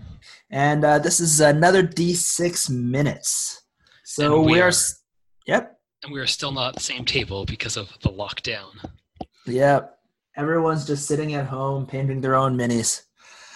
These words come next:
Speaker 1: wishing that they could also be playing. So, um, we should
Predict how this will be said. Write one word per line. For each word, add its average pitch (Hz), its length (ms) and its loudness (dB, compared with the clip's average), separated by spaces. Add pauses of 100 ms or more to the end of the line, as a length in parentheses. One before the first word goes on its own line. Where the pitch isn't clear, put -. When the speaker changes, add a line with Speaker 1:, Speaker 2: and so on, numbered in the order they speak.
(1000)
Speaker 1:
wishing 143 440 2
that 139 120 4
they 127 100 0
could 131 140 0
also 127 240 2
be 117 100 0
playing. 110 500 -4 (720)
So, 156 600 4
um, 160 560 4 (640)
we 165 300 4
should 202 540 6